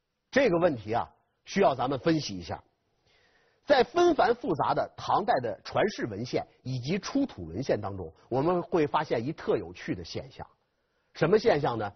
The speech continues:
就是你时不时会看到某人声称他参与了玄武门事变。啊，这样的人加起来大概有百位之多。难道当年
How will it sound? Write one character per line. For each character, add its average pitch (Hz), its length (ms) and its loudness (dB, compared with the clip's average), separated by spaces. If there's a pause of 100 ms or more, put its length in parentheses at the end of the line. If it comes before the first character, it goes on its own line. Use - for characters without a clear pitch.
(120)
就 180 100 4
是 156 160 2 (140)
你 196 180 2
时 269 300 2
不 254 100 -4
时 160 180 -4
会 - 160 2
看 160 200 -2
到 107 120 0
某 95 220 -4
人 117 160 0
声 156 180 -2
称 143 240 -4 (240)
他 139 220 0
参 147 240 -2
与 135 100 -4
了 95 80 -4
玄 107 220 -2
武 104 80 -2
门 85 100 -10
事 85 140 -14
变。 85 180 -10 (1500)
啊， 156 320 6 (360)
这 320 120 8
样 254 160 6
的 185 80 2
人 160 260 2 (1300)
加 247 240 2
起 147 140 -8
来 131 200 0 (320)
大 202 160 4
概 208 140 2
有 175 120 4
百 135 320 -2
位 156 220 0
之 101 160 -14
多。 85 220 -12 (420)
难 185 300 0
道 185 260 2 (380)
当 190 200 4
年 143 320 -2